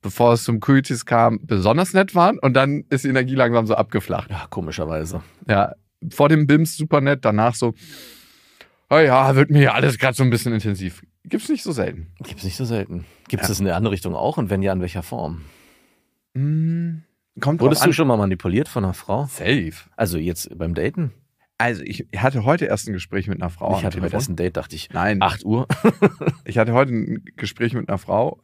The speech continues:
Speaker 1: und ich würde behaupten, dass ich's immer merke, wenn jemand leicht außerhalb dessen spricht und sich artikuliert, wie er normalerweise reden würde.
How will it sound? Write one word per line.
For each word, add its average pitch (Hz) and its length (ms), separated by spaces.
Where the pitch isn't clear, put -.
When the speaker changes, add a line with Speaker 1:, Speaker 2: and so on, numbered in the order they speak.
Speaker 1:
und 95 440
ich 110 220
würde 175 200
behaupten, 135 400
dass 107 160
ich's 107 140
immer 175 300
merke, 123 540
wenn 104 140
jemand 110 540
leicht 113 540
außerhalb 127 760
dessen 131 320
spricht - 480
und 113 120
sich 107 260
artikuliert, 107 600
wie 101 80
er 101 80
normalerweise 98 580
reden 87 220
würde. - 260